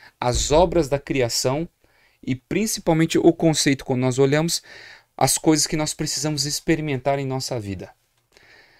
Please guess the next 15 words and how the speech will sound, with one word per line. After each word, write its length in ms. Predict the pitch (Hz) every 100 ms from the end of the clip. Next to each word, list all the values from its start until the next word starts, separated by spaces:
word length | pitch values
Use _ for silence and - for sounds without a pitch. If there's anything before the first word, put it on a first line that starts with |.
| _ _ _ _ _ _ - - _ -
Pastor 260 | 143 185
Raimundo, 480 | 170 175 175 143 98 _ _ _ _ _ _ _ _ _ _ -
é 120 | 131
fácil 600 | - - 175 170 - 117
pra 200 | 117 117
nós, 480 | 113 120 - - - _ _ _ _ -
nós, 460 | 120 - - - -
é, 220 | 110 117
entendermos 840 | 110 123 127 117 120 117 107 - - _ _ _
esse 220 | 120 -
contexto 480 | 131 123 120 131 -
de 100 | 117
Deus 320 | 107 127 - -
como 300 | - 123 120
criador? 640 | 113 - 117 104 113 120